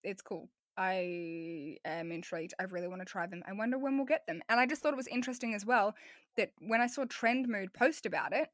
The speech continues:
she didn't have the first intel information on it. It was posted, reposted from an Asian beauty account.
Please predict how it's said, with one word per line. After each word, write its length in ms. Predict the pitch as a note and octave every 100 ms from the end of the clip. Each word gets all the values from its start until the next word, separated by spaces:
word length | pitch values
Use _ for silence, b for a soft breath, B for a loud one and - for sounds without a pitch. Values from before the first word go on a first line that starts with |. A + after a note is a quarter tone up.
| _ _ _
she 340 | - - D4
didn't 240 | D4+ D4+ C#4+
have 160 | C4+
the 80 | C4
first 340 | B3 C4 C4+ -
intel 560 | B3+ B3 B3+ B3 B3 - _ _ - _
information 540 | A#3+ B3 B3 C#4 D#4 G3+
on 120 | D3
it. 80 | -
It 140 | G#3 A#3
was 120 | A3
posted, 460 | - B3+ - B3
reposted 540 | G3+ A#3+ B3 A#3+ A#3+ A3+
from 280 | A3+ G#3+ G#3+
an 100 | G#3
Asian 280 | G3+ G#3+ G#3+
beauty 220 | B3+ G#3
account. 320 | - C#3 G#2